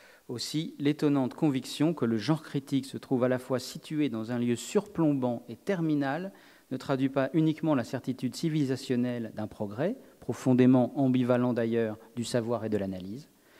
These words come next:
Elle suggère la valeur qui semble alors conférée à la critique des journaux dans l'ordre du savoir lui-même. France ne paraît pas imaginer à quel point l'université en construction va peu à peu évider son magistère des disciplines encore à naître,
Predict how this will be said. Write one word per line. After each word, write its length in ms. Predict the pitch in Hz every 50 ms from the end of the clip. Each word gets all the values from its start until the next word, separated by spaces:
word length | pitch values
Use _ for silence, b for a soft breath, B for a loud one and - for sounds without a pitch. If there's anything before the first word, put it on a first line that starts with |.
| b b b b
Elle 140 | 131 120
suggère 440 | 120 - - 170 156 147 160 156 135
la 120 | 113 104 104
valeur 540 | 101 139 165 151 135 127 131 160 170 -
qui 120 | - - 123
semble 240 | - - 127 123 123
alors 220 | 117 117 117 -
conférée 440 | - 160 151 - - 147 135 143 131
à 40 | 117
la 120 | 110 104
critique 440 | - - - 151 - - 165 135 110
des 100 | 117 110
journaux 460 | 110 139 151 127 131 131 139 160 - B B B B B
dans 100 | 123 120
l'ordre 440 | 120 127 151 170 165 139 123 113 110
du 100 | 101 113
savoir 400 | - - 123 107 104 117 127 131
lui-même. 480 | 127 113 117 113 110 101 98 92 87 - - - b b b b b b b b
France 360 | b - - 156 156 147 - -
ne 60 | 117
paraît 300 | 104 - 127 117 120 131
pas 300 | 127 - - 110 101 - -
imaginer 580 | - 131 127 117 110 98 104 101 98 101 107 143 - - _ B B B B B B B B
à 100 | 143 139
quel 200 | 131 - 147 135
point 180 | 135 - 131 120
l'université 680 | 127 147 160 156 135 139 131 - - 135 123 - 127
en 80 | 117 110
construction 640 | - 117 113 - - 120 104 - - - 131 151
va 140 | 170 143 117
peu 180 | 104 - 147 135
à 60 | 123
peu 220 | - - 127 123 -
évider 460 | 160 156 151 139 151 147 135 147 147
son 160 | 139 147 131 117
magistère 640 | 110 110 104 104 101 - - - 127 135 147 147
des 100 | 123 107
disciplines 600 | 104 117 117 - 139 131 - - 143 135 123 120 -
encore 320 | 120 113 - - 104 95
à 80 | 101 98
naître, 360 | 101 113 147 - - -